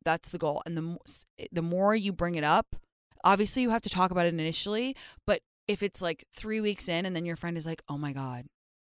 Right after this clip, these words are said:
I, Jason was the, at the party last night," that is going to take you right back to step one. So really be clear with your friends, both about what you need from them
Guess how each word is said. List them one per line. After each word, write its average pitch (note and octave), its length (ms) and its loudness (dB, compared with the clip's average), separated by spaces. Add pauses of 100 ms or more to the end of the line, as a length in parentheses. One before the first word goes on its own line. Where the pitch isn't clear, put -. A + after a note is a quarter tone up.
(120)
I, D3 220 -6
Jason C3 360 -10
was B2+ 100 -8
the, C3+ 180 -8 (160)
at C3 100 -10
the C3 80 -10
party B2 280 -6
last F2 260 -8
night," C3+ 240 -4
that F3 160 4
is F#3 140 -2
going F3+ 180 -2
to - 80 -4
take D#3+ 240 -6
you C#3+ 100 -2
right E3 320 0
back E3 280 2
to D3+ 340 -4 (380)
step C#3+ 240 -4
one. - 180 -12 (160)
So E3+ 240 4
really F#3+ 320 2
be A3 140 -2
clear F#3 360 0
with E3+ 140 0
your E3+ 80 0
friends, C#3 380 -4 (280)
both F3 280 6
about F3+ 280 6
what - 160 -2
you F3 100 -6
need E3 280 -4
from B3 240 2
them D#4 320 4